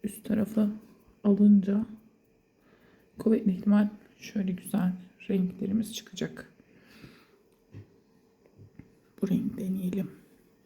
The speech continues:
Yarı parlaklardan şöyle. Havadan ışığı kaybettik biraz. Ondan dolayı tam renkleri çıkmıyor.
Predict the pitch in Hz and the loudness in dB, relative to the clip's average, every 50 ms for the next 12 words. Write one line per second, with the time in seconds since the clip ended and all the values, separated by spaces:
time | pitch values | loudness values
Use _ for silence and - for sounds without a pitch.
0 | _ _ _ - 208 202 208 202 - 180 - 196 - - - _ _ _ _ _ | _ _ _ 0 2 4 4 4 4 2 0 -2 -2 -4 -14 _ _ _ _ _
1 | _ _ _ _ _ _ _ - - - 202 190 185 185 190 190 - - 190 180 | _ _ _ _ _ _ _ -18 -8 -2 0 0 2 2 0 -2 -2 -2 2 4
2 | 180 175 175 180 190 196 208 240 240 - - - - - - - 196 185 175 175 | 4 4 2 2 0 -2 -2 -2 -4 -6 -16 -20 -20 -18 -10 -6 -2 0 0 0
3 | 170 175 185 202 214 220 214 - - _ - _ _ _ _ _ _ _ _ _ | 2 0 0 0 0 -2 -4 -16 -18 _ -20 _ _ _ _ _ _ _ _ _
4 | _ _ _ _ _ _ _ _ _ _ - - 202 202 202 202 220 220 233 226 | _ _ _ _ _ _ _ _ _ _ -2 2 2 4 4 4 4 4 2 2
5 | - - - - _ _ _ _ _ _ _ _ - - - - - 208 202 - | -2 -10 -20 -20 _ _ _ _ _ _ _ _ -16 -14 -10 -2 0 0 0 2
6 | - 208 202 202 196 196 - - - - - 208 208 208 - - - - - 190 | 4 4 4 4 4 0 -2 -14 -14 -6 -2 0 0 0 -2 -8 -12 -4 0 0
7 | 185 190 190 190 185 190 185 190 196 190 - 202 196 196 196 190 185 180 - - | 0 0 -2 -2 -2 -2 0 0 0 -2 -2 0 2 2 2 2 0 0 0 0
8 | 202 196 208 - - - - - 208 196 190 196 | 0 0 0 -4 -4 -8 2 4 4 6 6 4